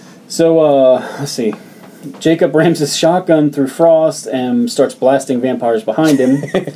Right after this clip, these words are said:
Speaker 1: then
Speaker 2: And
Speaker 1: kills
Speaker 2: Frost kinda
Speaker 1: Frost.
Speaker 2: stands there with his arms out like, "Yeah!"
Speaker 1: Yeah, that was kinda stupid too. Uh, then a bunch of cir-, vampires circle Jacob and start to move in, but then immediately stop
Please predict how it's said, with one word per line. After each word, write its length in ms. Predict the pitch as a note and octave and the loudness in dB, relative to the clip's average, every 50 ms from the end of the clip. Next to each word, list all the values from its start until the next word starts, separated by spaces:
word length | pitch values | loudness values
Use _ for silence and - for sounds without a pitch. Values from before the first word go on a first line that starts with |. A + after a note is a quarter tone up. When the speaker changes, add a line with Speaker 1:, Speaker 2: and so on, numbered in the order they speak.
| F3 D#3 C#3+ - - - - | -4 -4 -4 -8 -12 -4 0
Speaker 1:
then 160 | D3+ E3 E3+ | 2 2 4
Speaker 2:
And 120 | E3 D#3+ D#3+ | 2 2 2
Speaker 1:
kills 20 | |
Speaker 2:
Frost 280 | - E3 - - - - | 2 0 0 0 0 0
kinda 140 | D3 - - | 0 2 2
Speaker 1:
Frost. 140 | A3 - - | 0 0 0
Speaker 2:
stands 260 | G3+ F#3+ G3 F3+ C#3+ | 0 0 0 0 0
there 80 | F3+ E3 | 0 0
with 100 | D#3 D3+ | 0 2
his 80 | D3 | 2
arms 240 | D#3+ E3 F3 D#3+ C#3 | 2 0 0 0 0
out 80 | D3+ C#3 | 0 0
like, 140 | C3 B2 - | 0 0 -2
"Yeah!" 600 | - C3 D#3 G3 A#3+ C#4 C4+ G3 D3 C3 A2+ A#2 | -2 0 0 2 2 2 0 0 -2 -2 -4 -4
Speaker 1:
Yeah, 80 | A2+ G#2+ | -4 -2
that 80 | G#2+ G#2 | -2 0
was 340 | G#2+ G#2+ G#2 G#2 - - - - | 0 -2 -2 -4 -10 -14 -14 -12
kinda 160 | G#2+ F#2 - | -12 -12 -10
stupid 260 | - G#2 G2 G2+ B2 | -10 -12 -12 -10 -8
too. 180 | C3+ C#3 D3 C#3 - - - - - - - - - - - - | -6 -4 -6 -6 -8 -14 -20 -20 -20 -20 -20 -20 -20 -20 -14 -4
Uh, 320 | - C3 B2+ B2+ B2 A#2+ A2+ | -2 0 2 2 0 0 -2
then 240 | A2+ A2+ B2+ D#3 D#3+ | -4 -2 0 0 0
a 20 | D3+ | 2
bunch 220 | C3+ D3 D3 D3 | 0 0 -2 -2
of 120 | D#3 - - | -4 -6 -4
cir-, 180 | - - D#3 D3+ D3+ - - | -2 -2 0 0 -2 -6 -6
vampires 460 | B2+ C3 D#3 D#3+ D3+ D3+ C3 B2 - | -2 0 0 0 0 0 -2 -2 -2
circle 320 | - - D#3 D3 D3 C#3 A#2 | -2 -2 -2 0 0 -2 -2
Jacob 320 | A2+ - A#2 A2 - G#2+ | -2 -2 -4 -4 -4 -6
and 60 | - | -10
start 200 | - - B2+ A2 - | -6 -4 -4 -4 -4
to 60 | A#2 | -6
move 180 | A#2+ A#2+ A#2 B2+ | -6 -4 -2 -2
in, 200 | C3+ C3 B2+ A#2+ | 0 0 0 -2
but 100 | A#2 A2 | -2 -2
then 220 | B2+ A#2+ A2+ A#2 | -4 -4 -6 -6
immediately 420 | A2+ A2+ A#2 A#2+ A#2 A2+ F#2 G2+ G#2 | -8 -6 -4 -6 -6 -6 -8 -10 -10
stop 440 | - - - A2+ A2+ A2 G#2+ - | -10 -6 -4 -4 -2 -2 -4 -6